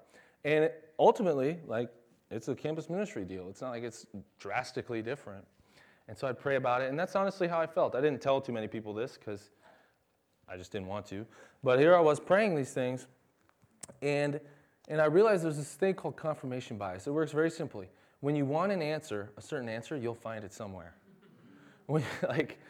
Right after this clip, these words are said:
my friend was saying how one time he was praying, and he prayed, and he asked, "Hey, I wanna move to New York City. Should I move there?" And right as he said that, this just truck pulled up with the big words, "Yes," <laughs> right on the side.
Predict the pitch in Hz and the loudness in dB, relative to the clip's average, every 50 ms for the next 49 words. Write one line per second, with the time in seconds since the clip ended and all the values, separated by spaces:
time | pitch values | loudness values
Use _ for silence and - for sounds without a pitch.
0 | - - - - - 143 139 139 180 180 175 160 - - 165 156 147 143 135 151 | -20 -20 -12 -2 0 0 4 6 6 6 6 6 4 4 2 2 2 0 0 0
1 | 156 160 - 151 135 139 139 131 120 - - - 139 143 151 156 160 - _ _ | -2 -4 -4 -6 -4 -2 -2 -4 -4 -4 -6 -8 -6 -6 -6 -8 -10 -14 _ _
2 | _ _ _ _ _ _ - 131 120 113 - - 147 151 160 151 147 135 131 131 | _ _ _ _ _ _ -10 -10 -8 -8 -2 0 2 4 4 4 2 0 -2 -4
3 | 131 127 - 147 147 139 131 - 131 139 147 147 139 131 135 131 131 - 127 120 | -4 -4 -2 0 0 0 0 -2 -2 -4 -2 -2 -2 -2 -4 -6 -6 -8 -8 -6
4 | 127 135 135 127 127 123 - - 151 151 151 156 156 160 151 _ _ _ _ _ | -6 -6 -6 -6 -8 -10 -6 -4 -2 -2 -2 -2 -6 -10 -12 _ _ _ _ _
5 | _ _ _ _ _ _ - - 131 131 127 123 123 127 127 120 113 110 101 92 | _ _ _ _ _ _ -10 -6 -4 -4 -4 -4 -4 -4 -4 -4 -6 -6 -6 -8
6 | 90 - _ _ _ - 120 117 113 110 120 127 143 147 143 139 143 127 - - | -12 -16 _ _ _ -10 -8 -8 -4 -4 -2 0 0 -2 -2 -2 -4 -6 -4 -4
7 | 143 127 113 107 104 - - 120 117 - - _ _ - 110 - - - 151 135 | -4 -4 -4 -8 -8 -8 -10 -10 -10 -12 -20 _ _ -14 -14 -14 -10 -6 -6 -6
8 | 127 - - - 120 113 107 104 101 - 110 101 107 113 120 127 123 113 117 117 | -6 -6 -6 -6 -4 -2 -4 -6 -6 -8 -12 -12 -10 -6 -4 -4 -4 -2 -2 -4
9 | 110 98 - 107 110 117 123 120 104 - - - - - 156 123 - - - 269 | -4 -4 -4 -4 0 0 0 0 0 -2 -2 -2 0 0 0 -2 -2 6 6 6
10 | 202 - - 190 151 - - 160 139 127 123 113 | 6 6 2 0 0 0 0 0 0 0 0 -2